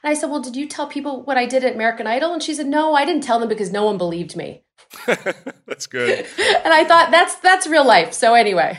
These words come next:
Speaker 1: <laughs>
Speaker 2: Yeah. So he's wonderful. So now, last, last question.
Speaker 1: Mm-hmm.
Speaker 2: Who would you like to listen to in the C M O podcast? Who would be interesting for you?
Speaker 1: Ooh, um, you know who's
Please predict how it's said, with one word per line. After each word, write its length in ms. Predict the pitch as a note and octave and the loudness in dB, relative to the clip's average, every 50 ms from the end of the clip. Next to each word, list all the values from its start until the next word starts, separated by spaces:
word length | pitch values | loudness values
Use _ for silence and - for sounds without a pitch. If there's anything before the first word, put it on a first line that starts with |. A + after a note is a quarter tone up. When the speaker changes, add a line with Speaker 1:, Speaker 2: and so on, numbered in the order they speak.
| - | -4
Speaker 1:
<laughs> 720 | - C#4 D4 - - C4 C4+ - - C#4 - - - - - | -4 -4 -4 -2 -4 -6 -6 -6 -8 -10 -10 -10 -10 -10 -10
Speaker 2:
Yeah. 180 | F#2 F2 D#2+ - - - _ _ _ _ _ _ _ | -10 -10 -12 -14 -18 -20 _ _ _ _ _ _ _
So 140 | - A#2 | -8 -6
he's 200 | A2+ C#3 C3+ A#2 | -6 -4 -6 -6
wonderful. 440 | A#2 A2 G#2+ G2 G2+ - G2 F2 - _ - - _ | -6 -6 -6 -6 -8 -10 -12 -14 -14 _ -20 -10 _
So 180 | - - D#3+ C#3+ | 0 2 2 4
now, 300 | C3+ D3 C#3 B2 G#2+ A2 | 4 2 2 0 0 0
last, 320 | A#2+ C3 C#3+ C#3+ C3 - | 2 2 2 2 0 0
last 240 | C#3 B2 A2 - - | 0 2 2 0 -2
question. 380 | - G#2+ F2+ - - G#2+ G#3+ A3+ | -2 -4 -4 -4 -6 -8 -6 -6
Speaker 1:
Mm-hmm. 140 | G#3 G#3 G3+ | -4 -4 -2
Speaker 2:
Who 160 | D#3 F3 G#3 | -4 -4 -4
would 180 | F3+ C#3+ B2 - | -4 -6 -6 -6
you 100 | D4 E4 | -6 -4
like 220 | F#3 A#2+ A2+ A2 | -2 -4 -4 -6
to 100 | - A2 | -8 -12
listen 240 | F2+ F2 - - G2 | -10 -10 -10 -10 -12
to 160 | - G2 F2+ | -12 -12 -12
in 60 | F2 | -12
the 100 | E2+ E2+ | -12 -12
C 140 | - - F#2 | -12 -12 -12
M 80 | D#2+ D2+ | -12 -14
O 100 | D#2+ E2+ | -16 -12
podcast? 560 | - F2 D#2 D#2 - D#2+ C2 C2 - - - | -12 -14 -14 -14 -16 -20 -18 -16 -16 -16 -16
Who 100 | - D3 | -16 -20
would 100 | C#3+ C3 | -20 -12
be 100 | B2 A#2 | -8 -8
interesting 380 | A#2+ A#2+ - B2 - - G#2+ G#2 | -8 -8 -8 -12 -12 -12 -12 -14
for 140 | - - A2 | -12 -14 -14
you? 200 | A2 F2+ - - | -14 -14 -14 -10
Speaker 1:
Ooh, 280 | D4 D4 C#4 A#3+ A3 - - - - - - _ _ _ | -8 -6 -6 -6 -6 -8 -12 -20 -20 -20 -20 _ _ _
um, 420 | D#4 D4+ C#4+ C#4+ C#4 C#4 C#4 C4+ C4+ - - _ _ _ _ _ _ _ _ - - - _ _ | -8 -6 -4 -4 -4 -4 -4 -6 -8 -12 -20 _ _ _ _ _ _ _ _ -20 -20 -20 _ _
you 80 | - G#4+ | 0 2
know 300 | B4+ C#5 C#5+ C#5 C5 - | 2 2 0 -2 -6 -4
who's 400 | - F#4+ F4 E4+ E4 D#4 - - | -2 -2 -2 -2 -4 -6 -8 -12